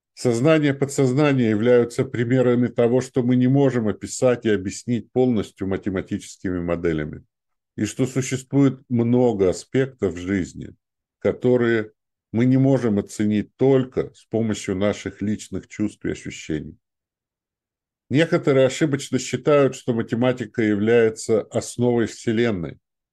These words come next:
которая определяет все её аспекты и законы. В действительности математика —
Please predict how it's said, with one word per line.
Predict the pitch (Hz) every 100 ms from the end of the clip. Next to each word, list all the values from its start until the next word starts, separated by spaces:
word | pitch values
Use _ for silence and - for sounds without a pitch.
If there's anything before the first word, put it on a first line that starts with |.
| _
которая | 104 101 120 110 107
определяет | 208 101 104 107 120 117
все | - - 117
её | 101
аспекты | 98 - - 107 - - 95
и |
законы. | 90 95 - 90 82 - _ _ _ _ _ _ _ _ -
В |
действительности | 101 123 - 156 175 - 95 76 - - - _ _ _ _
математика — | 107 104 117 131 156 131 - -